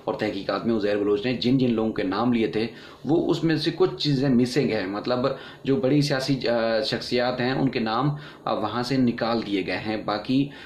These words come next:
अ, जो मतलब के नहीं थे, जिससे पीपल्स पार्टी की साख को नुकसान नहीं पहुँचता था, वो उस नई जो पीडीएफ़ file, अ, circulate हो रही है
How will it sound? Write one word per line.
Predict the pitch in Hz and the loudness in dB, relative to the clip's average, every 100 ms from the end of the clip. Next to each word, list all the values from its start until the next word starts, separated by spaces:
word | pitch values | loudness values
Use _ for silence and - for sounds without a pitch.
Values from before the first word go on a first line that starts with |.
| - | -8
अ, | - 107 107 | -2 0 0
जो | 101 85 127 131 131 113 110 - | 0 2 4 4 2 -2 -4 -4
मतलब | 113 110 151 143 - | -4 -2 0 0 2
के | 131 | 0
नहीं | 107 104 | 0 0
थे, | 110 110 | 2 0
जिससे | 113 107 - 120 | 0 -4 -2 -2
पीपल्स | 113 107 110 | 0 0 0
पार्टी | 107 101 | 0 -2
की | 107 | -4
साख | 113 107 110 | -2 -2 0
को | 123 | 0
नुकसान | 113 110 104 | 0 -2 -4
नहीं | 104 120 147 | 0 0 0
पहुँचता | 127 - 92 | -2 -2 -2
था, | 101 131 - - - - | -2 -4 -6 -18 -16 -2
वो | 143 | 0
उस | 165 - 135 120 131 | 2 0 0 0 -2
नई | 113 110 135 | 0 2 2
जो | 139 123 | 4 2
पीडीएफ़ | 123 117 113 - | 0 0 0 0
file, | 101 107 110 | 0 0 0
अ, | - 101 | -2 -2
circulate | 113 - 113 139 | -2 -2 0 2
हो | 120 | 0
रही | 95 | 0
है | 120 | -2